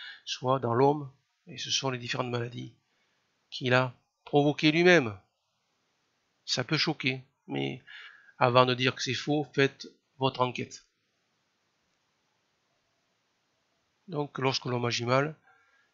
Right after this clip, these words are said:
il génère indirectement dans le plan invisible, par l'éther, par le plan émotionnel, par le plan mental. Bon, certains sont au courant de cette classification.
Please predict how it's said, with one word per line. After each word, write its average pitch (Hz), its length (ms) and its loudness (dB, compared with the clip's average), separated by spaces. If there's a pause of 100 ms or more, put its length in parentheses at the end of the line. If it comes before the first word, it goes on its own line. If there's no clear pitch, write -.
il 143 140 2
génère 123 520 0 (480)
indirectement 127 800 0
dans 120 120 -6
le 123 100 -4
plan 135 180 0
invisible, 123 560 -4 (400)
par 123 140 2
l'éther, 131 440 4
par 113 140 -2
le 113 100 -8
plan 117 340 -4 (580)
émotionnel, 135 640 2
par 127 140 0
le 110 80 -4
plan 127 200 0
mental. 131 500 0
Bon, 127 160 -12 (340)
certains - 460 -4
sont 120 240 -8
au 123 40 -14
courant 127 240 -2
de 117 40 -6
cette - 240 -8
classification. 139 800 -4